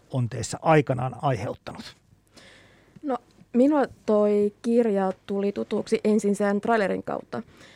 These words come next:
Speaker 2: Et se elokuva niinku houkutti tarttumaan kirjata, vaikka luinkin, minun blogi niinku oli ihan alusta asti niinku oli dystopioihin erityisesti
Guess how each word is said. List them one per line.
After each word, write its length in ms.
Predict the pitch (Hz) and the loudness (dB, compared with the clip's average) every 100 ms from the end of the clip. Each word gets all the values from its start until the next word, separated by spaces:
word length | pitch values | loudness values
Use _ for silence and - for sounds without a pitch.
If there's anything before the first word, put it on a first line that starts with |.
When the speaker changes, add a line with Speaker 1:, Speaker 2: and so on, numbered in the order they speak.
| - - | -10 -8
Speaker 2:
Et 120 | 208 | -4
se 100 | 208 | 0
elokuva 380 | 226 226 202 190 | 2 2 2 2
niinku 160 | 190 196 | 2 2
houkutti 340 | 202 202 - | 0 0 -4
tarttumaan 420 | 196 196 196 202 | -4 -2 -4 -2
kirjata, 340 | 214 202 202 196 | 2 2 2 -4
vaikka 200 | 196 214 | -2 0
luinkin, 360 | 240 226 196 - _ _ - _ | 2 2 0 -4 _ _ -20 _
minun 160 | 214 220 | -2 2
blogi 200 | 262 269 | 2 4
niinku 140 | 277 | 2
oli 100 | 247 254 | 2 2
ihan 140 | 269 - | 2 2
alusta 220 | 240 226 | 0 0
asti 120 | 208 | 2
niinku 160 | 202 - | 0 0
oli 180 | 208 202 | 0 0
dystopioihin 580 | 247 240 214 196 185 196 | 0 0 0 0 0 2
erityisesti 440 | 208 202 190 185 | 0 0 -2 -4